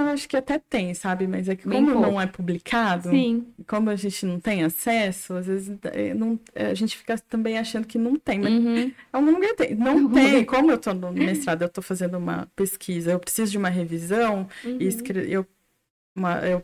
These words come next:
Speaker 1: tenho que partir de uma revisão bibliográfica, então a pesquisa que eu fiz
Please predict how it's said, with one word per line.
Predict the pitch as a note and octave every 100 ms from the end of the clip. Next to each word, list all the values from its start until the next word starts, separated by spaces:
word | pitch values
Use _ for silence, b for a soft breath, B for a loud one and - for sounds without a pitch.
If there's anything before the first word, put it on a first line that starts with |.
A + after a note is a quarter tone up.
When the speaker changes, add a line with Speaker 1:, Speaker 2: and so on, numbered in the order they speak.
| -
Speaker 1:
tenho | A3+ A#3
que | -
partir | G#3+ F#3+ F#3+
de | C4+
uma | A#3 F#3+
revisão | F#3+ F3+ F3+
bibliográfica, | F3 E3+ E3 G#3 A#3+ A#3 -
então | F#3 F#3 F3+ G3 _ _ _ -
a | D#3+
pesquisa | E3+ G3+ G3 F#3+ G3 A#3+
que |
eu | B3
fiz | A#3+ D#4 A#3